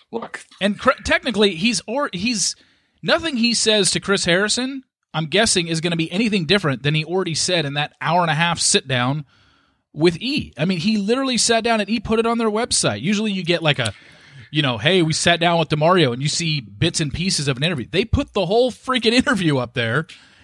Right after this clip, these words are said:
Speaker 2: and it, he went into detail of every single thing that happened, every sexual act they did together. Like, it was really, really shocking. I, I
Speaker 1: Let
Speaker 2: don't
Speaker 1: me
Speaker 2: know.
Speaker 1: ask
Speaker 2: As,
Speaker 1: you,
Speaker 2: as,
Speaker 1: let me,
Speaker 2: as
Speaker 1: let me,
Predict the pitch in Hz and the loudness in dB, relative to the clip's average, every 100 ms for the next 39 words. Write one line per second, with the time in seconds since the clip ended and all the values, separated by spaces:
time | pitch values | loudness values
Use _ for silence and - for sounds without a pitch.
0 | _ 170 202 214 - 196 240 240 233 202 | _ 0 0 0 -4 -4 0 2 0 0
1 | 156 214 202 196 170 151 - 180 208 202 | -2 -2 2 2 4 2 0 2 2 2
2 | 240 220 - 220 208 185 214 208 185 180 | -4 -2 0 0 -2 0 0 0 0 0
3 | 160 139 160 190 233 208 - 226 - 220 | 0 -2 -4 -4 -4 -4 0 0 0 -2
4 | 190 180 180 180 151 127 170 226 214 208 | -4 -2 -4 -2 -4 -4 -2 -4 -2 2
5 | 208 214 196 151 143 - - - _ - | 2 2 2 2 0 -8 -20 -20 _ -14
6 | - 494 339 139 139 156 202 254 214 160 | -10 0 0 0 -4 -2 2 6 6 4
7 | 139 151 170 160 139 123 110 - - 165 | 2 2 2 4 2 0 -4 -4 0 0
8 | 147 139 117 98 95 _ _ _ _ _ | 0 -2 -8 -8 -14 _ _ _ _ _
9 | _ _ _ _ - 196 233 196 190 - | _ _ _ _ -8 0 2 4 6 6
10 | 202 208 220 220 156 165 165 151 151 - | 4 2 2 4 4 6 4 4 2 0